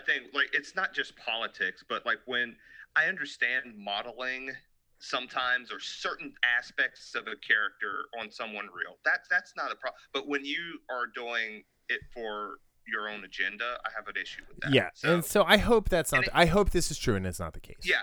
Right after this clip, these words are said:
Speaker 1: and, and, and again, the whole Gene Hackman is, I can see parts of
Speaker 2: Yeah.
Speaker 1: that in, in, in his performance. So
Speaker 2: So.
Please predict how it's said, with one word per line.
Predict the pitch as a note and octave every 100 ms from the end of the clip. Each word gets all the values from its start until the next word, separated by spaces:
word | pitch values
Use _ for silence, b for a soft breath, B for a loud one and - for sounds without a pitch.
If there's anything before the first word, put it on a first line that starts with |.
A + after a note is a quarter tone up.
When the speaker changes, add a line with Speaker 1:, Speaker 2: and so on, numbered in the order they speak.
| D3
Speaker 1:
and, | D#3
and, | E3 E3 E3+
and | E3+
again, | E3+ A#2+
the | A#2+
whole | D3 D#3 C#3+ C#3+
Gene | C#3 C#3 C3+
Hackman | C3+ C#3 D3 C3
is, | A2+ -
I | C#3+
can | F#3+ -
see | - E3+
parts | - A#2+ A2+
of | B3+
Speaker 2:
Yeah. | E4
Speaker 1:
that | - -
in, | A#2
in, | A2 G#2+ A2+ G#2+ G#2+ A#2+
in | A2+
his | -
performance. | A#2+ - C#3 G2+ - -
So | A#2+ A2 G#2
Speaker 2:
So. | F#2+ D#2+